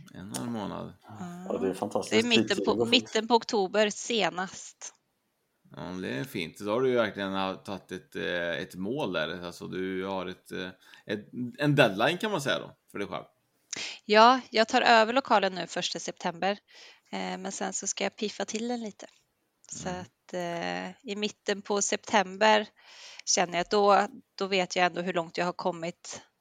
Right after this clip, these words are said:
Speaker 2: vid den tidpunkten och kan sätta ett, eh, öppningsdatum.
Speaker 1: Och då är det så, Fredrik, då ska ju egentligen jag och du åka upp dit och, eh, köra en, eh, behandling med stenar. Det är, det är lite det som är tanken. Eh,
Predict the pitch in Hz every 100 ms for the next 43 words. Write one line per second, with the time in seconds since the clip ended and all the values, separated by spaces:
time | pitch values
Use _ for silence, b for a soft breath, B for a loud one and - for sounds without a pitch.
0 | _ _ _ 185 175 220 226 247 214 175
1 | - 170 175 - 175 160 180 - - 175
2 | - _ _ _ - 170 165 _ _ -
3 | - - 180 - - - - - _ _
4 | _ _ _ _ B B B B 131 156
5 | 190 170 165 151 151 143 127 135 - 170
6 | 165 156 127 139 139 127 123 120 117 117
7 | 104 - - 113 135 143 - 113 101 -
8 | 107 _ 113 110 107 110 - 120 131 185
9 | 190 160 160 147 147 131 135 127 95 90
10 | 92 95 87 82 - 104 87 98 156 185
11 | - 110 107 104 98 87 113 101 98 90
12 | - 82 98 92 117 147 - 90 98 95
13 | 90 85